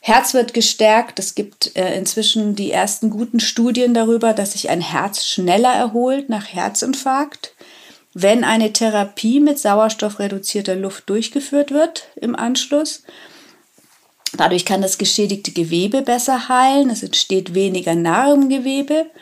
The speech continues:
und auch das Risiko für einen weiteren Herzinfarkt oder Rhythmusstörungen wird gesenkt. Dann, was für uns auch ganz wichtig ist in der Stressmedizin, die Entspannung wird gefördert, ja. Die sogenannte Herzratenvariabilität, über die wir ja immer wieder sprechen, die bessert sich.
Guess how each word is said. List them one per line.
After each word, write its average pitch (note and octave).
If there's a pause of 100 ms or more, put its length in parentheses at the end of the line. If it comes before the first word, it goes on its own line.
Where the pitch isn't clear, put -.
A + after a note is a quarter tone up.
(500)
und A3
auch G3
das A3
Risiko A#3
für -
einen F#3
weiteren G3+
Herzinfarkt A3
oder F#3+
Rhythmusstörungen G3+
wird F3
gesenkt. - (680)
Dann, G#3
was F#3
für -
uns G#3
auch A3
ganz A3
wichtig A3+
ist A#3
in G3
der F#3
Stressmedizin, B3 (1000)
die G#3
Entspannung G#3
wird F#3+
gefördert, - (120)
ja. F#3 (680)
Die G3
sogenannte F3+
Herzratenvariabilität, A3+
über G3+
die G#3
wir G3+
ja F#3+
immer A3
wieder A3
sprechen, A3
die F#3+
bessert B3
sich. F4